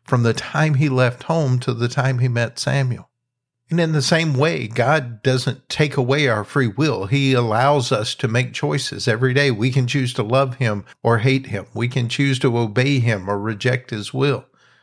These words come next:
But because God is so powerful, because God is the sovereign of the universe,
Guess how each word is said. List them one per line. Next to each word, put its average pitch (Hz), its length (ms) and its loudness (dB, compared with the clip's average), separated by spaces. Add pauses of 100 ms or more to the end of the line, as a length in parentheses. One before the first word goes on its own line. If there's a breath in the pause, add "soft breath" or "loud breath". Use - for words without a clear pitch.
(400 soft breath)
But 139 200 0
because 151 480 2
God 139 340 2
is 127 180 0
so 139 200 2
powerful, 135 720 -2 (200)
because 120 680 -4
God 127 340 2
is 117 180 0
the 107 100 -6
sovereign 123 500 0
of 104 100 -4
the 110 100 -6
universe, 113 560 -2